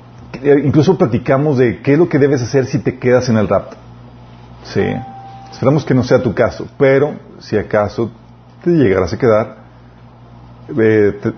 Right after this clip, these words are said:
eh, dimos ahí una outline de, de lo que debes saber y hacer si acaso te que-, llegaras a quedar. Pero algo que platicamos la ses-, la última sesión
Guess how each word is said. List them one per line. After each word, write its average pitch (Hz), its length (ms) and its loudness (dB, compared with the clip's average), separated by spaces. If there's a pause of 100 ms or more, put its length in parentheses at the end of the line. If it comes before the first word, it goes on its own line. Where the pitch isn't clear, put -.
eh, 101 260 2
dimos 117 320 2
ahí 117 80 4
una 117 720 2
outline 120 540 2
de, 92 600 0
de 98 140 -2
lo 104 60 0
que 113 100 0
debes 127 380 0
saber 117 680 0
y 117 60 2
hacer 107 320 -2
si - 120 -6
acaso 104 240 -4
te 101 120 -4
que-, 98 220 -2
llegaras 98 340 -2
a - 60 -10
quedar. 98 280 -2 (1040)
Pero 151 120 4
algo 196 180 4
que 196 100 0
platicamos 131 520 -2
la 120 60 -2
ses-, 101 200 -10
la 123 80 -4
última 113 300 0
sesión 92 340 -4